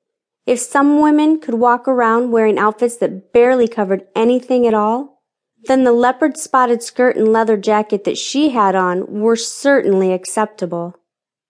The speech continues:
She sort of looked like she was from a different era with the way she was dressed. Her skirt was practically sheer and very short, showing off her legs, and her hair was up in a bun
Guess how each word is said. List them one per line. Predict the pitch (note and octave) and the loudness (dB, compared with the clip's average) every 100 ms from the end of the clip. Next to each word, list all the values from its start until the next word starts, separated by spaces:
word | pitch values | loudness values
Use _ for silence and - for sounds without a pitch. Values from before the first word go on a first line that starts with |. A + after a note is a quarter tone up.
| _ _ _ _ _ | _ _ _ _ _
She | - - D#4 | -18 -4 -4
sort | - E4 F#4+ | 0 2 2
of | G4+ | 2
looked | C4+ C#4 | 0 0
like | D4 B3+ | 0 -2
she | - B3+ | -4 -2
was | A#3 A3+ | -2 -2
from | B3 A#3 | 0 0
a | |
different | G3 A3+ A3+ A#3 - | 0 -4 -2 -2 0
era | G#3 A#3 G#3+ | 0 2 2
with | F#3+ G3 | 0 -2
the | G3 | -2
way | G3 G3 | 0 0
she | G3+ G#3+ | -2 -2
was | F#3+ F#3 | -2 -4
dressed. | - F#3+ F#3 F#3+ - _ _ _ _ _ _ _ _ _ _ | -4 -4 -4 -8 -20 _ _ _ _ _ _ _ _ _ _
Her | D4 | -2
skirt | C#4+ - C#4+ C#4 | -2 -2 0 2
was | A3+ A3+ | 0 -4
practically | - - A#3 A#3 A3 A3 G#3 | -8 -2 -2 -2 -6 -2 -2
sheer | G3 - G#3+ G3 F#3 - | -2 -2 0 0 -2 -4
and | G3+ G#3 | -2 -2
very | F#3 F#3+ A3+ G#3+ F#3+ | -4 0 2 2 0
short, | - G3+ F#3+ F3 - _ _ _ | -4 -2 0 -2 -6 _ _ _
showing | - - C4 C4 C#4 | -14 -2 2 2 2
off | B3 B3 | 2 0
her | - C4 | -2 0
legs, | A#3 G3+ F#3+ F#3+ - - _ _ _ | 0 0 -2 -8 -20 -20 _ _ _
and | C#4 E4 | 0 2
her | D#4 A#3+ | 2 0
hair | A#3+ B3+ C#4 | 0 0 2
was | A3+ | 2
up | A#3+ A#3+ | 0 0
in | A#3 | 0
a | G#3 | 0
bun | G3 G#3 A3 B3+ | 0 -2 0 -4